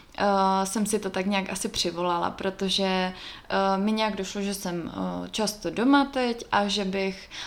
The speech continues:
a ono celkově teda můj, eh, ten životní styl je takový, nebo pracovní režim je takový, že jsem poměrně, eh, často doma, protože trénuju třeba tři, čtyři hodiny denně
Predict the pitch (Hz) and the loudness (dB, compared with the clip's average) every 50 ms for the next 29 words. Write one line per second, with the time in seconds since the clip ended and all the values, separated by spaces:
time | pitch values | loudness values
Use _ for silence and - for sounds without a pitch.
0 | - - 208 - - 240 233 226 - 208 190 190 190 214 196 190 185 190 185 190 | 8 10 10 10 12 8 8 8 6 4 4 4 4 4 4 4 4 4 4 4
1 | 190 190 190 190 190 190 185 180 - - 185 185 180 185 190 196 196 185 190 180 | 6 6 4 4 4 2 2 2 2 2 2 2 2 0 2 2 2 2 2 0
2 | 180 185 - 208 202 196 - - 190 190 185 185 185 185 - 208 190 190 190 190 | 0 0 0 0 0 0 0 2 2 2 2 2 -2 -4 -2 0 2 2 2 2
3 | 185 190 - 202 196 185 185 185 - - - - - - - - - - - - | 0 -2 -2 0 2 2 0 -2 -4 -12 -20 -20 -20 -20 -20 -20 -18 -12 -4 0
4 | 208 196 - - 214 208 220 214 202 190 190 180 190 208 202 190 190 - 165 165 | 2 2 2 2 0 2 4 4 4 4 4 4 2 2 0 0 0 0 -2 -2
5 | - 208 190 190 190 185 185 190 190 208 208 190 190 185 196 190 190 190 196 196 | -2 -2 0 0 2 2 0 0 0 -2 -2 0 0 0 0 0 2 0 0 0
6 | 196 196 190 185 190 - - - 185 185 180 180 180 - - 202 185 - - 214 | 0 0 0 -2 -4 -4 -2 -2 0 0 -2 -2 -4 -4 -4 -4 -4 -2 -2 -2
7 | 185 180 170 165 170 180 190 - - - - - - - 190 190 202 202 196 202 | 0 0 -2 2 2 2 0 0 -4 -10 -12 -12 -4 -2 -2 0 2 0 0 0
8 | 190 - 196 185 185 180 185 190 190 185 190 - 196 190 196 196 202 196 185 180 | 0 0 2 2 2 2 2 0 -2 -2 -2 -2 0 4 6 6 8 8 8 6
9 | 190 - - - - 233 208 190 - - 202 185 196 202 196 202 190 202 208 208 | 4 2 -4 -2 0 0 2 0 0 -2 -2 0 0 0 0 0 0 0 2 2
10 | 208 190 180 175 175 180 185 196 | 2 2 0 0 0 0 -2 -2